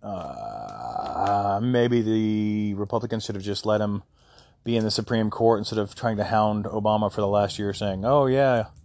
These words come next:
it's just your last year. You don't need to enter." I'm not a, I'm not going Democrat or Republican, but if Trump is your guy, you might have thought to let Merrick into the Supreme Court and that he wouldn't be able to do this to you.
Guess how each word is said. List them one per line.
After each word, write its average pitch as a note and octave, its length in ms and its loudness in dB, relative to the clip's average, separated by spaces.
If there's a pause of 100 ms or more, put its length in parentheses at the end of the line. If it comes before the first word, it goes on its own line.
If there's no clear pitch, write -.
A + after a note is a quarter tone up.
(640)
it's B2 180 -8
just B2+ 200 -2
your A#2+ 100 2
last A2+ 300 4
year. A2+ 100 0
You G#2+ 120 0
don't G#2+ 100 0
need G2 120 -6
to G2+ 60 -4
enter." G#2 340 -2 (200)
I'm B2+ 160 -2
not A2+ 160 6
a, G2+ 160 2 (320)
I'm A#2+ 140 -4
not G#2+ 240 2
going G#2+ 220 2
Democrat G#2+ 420 2
or - 20 0
Republican, G2+ 520 0
but F#2 260 -4 (840)
if G#2 140 -4
Trump A2+ 300 2
is G#2+ 160 0
your A2 80 2
guy, A2 600 6
you G#2 200 -4
might G#2+ 260 2
have G2+ 120 -2
thought A2 260 2
to A2 100 -8
let G#2 180 0
Merrick G2+ 320 -4
into G2+ 140 -4
the F#2+ 40 -8
Supreme G2+ 360 -8
Court G2 340 0
and G2+ 80 -10
that G2 120 -4
he G2+ 100 -4
wouldn't G2 180 -2
be G2+ 80 -4
able G2 160 -4
to F#2 60 -4
do F#2 160 -6
this F2+ 160 -6
to F#2 100 -6
you. F2+ 220 -4